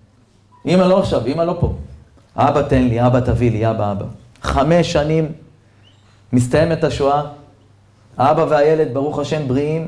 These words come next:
אבל האבא, אתה יודע, הוא שמע מה הלך שמה. הוא והילד כל יום תפילות שהאמא נשארה ח-, בחיים.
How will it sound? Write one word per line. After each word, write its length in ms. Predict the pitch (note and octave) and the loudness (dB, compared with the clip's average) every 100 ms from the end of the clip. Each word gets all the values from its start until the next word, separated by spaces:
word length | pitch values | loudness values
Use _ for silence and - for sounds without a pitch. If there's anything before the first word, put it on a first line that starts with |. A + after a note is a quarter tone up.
| - | -2
אבל 260 | B2 C3 | 0 2
האבא, 300 | B2+ D3+ D3+ | 2 0 0
אתה 120 | C#3 C#3 | 0 0
יודע, 140 | D#3 | 0
הוא 100 | C#3 | 0
שמע 320 | - B2 F3+ | 0 0 2
מה 160 | D#3 A#2 | 2 0
הלך 200 | A2 - | -2 -4
שמה. 240 | G#2+ G2 F#2+ - _ - _ _ _ _ _ _ _ - | -6 -6 -10 -18 _ -20 _ _ _ _ _ _ _ -4
הוא 180 | D#3 D#3 | 0 2
והילד 320 | D#3 E3 D#3 | 4 2 2
כל 160 | - E3 | 0 0
יום 100 | E3 | -2
תפילות 400 | D#3+ - D3 E3 | -4 -2 0 0
שהאמא 340 | C#3+ C3+ D#3+ D#3 | 2 2 2 -2
נשארה 400 | B2+ D#3 D3+ C#3+ | 0 0 0 0
ח-, 100 | C#3 | 0
בחיים. 600 | B2+ C3 D3 G3+ C#3+ | 0 2 2 2 -2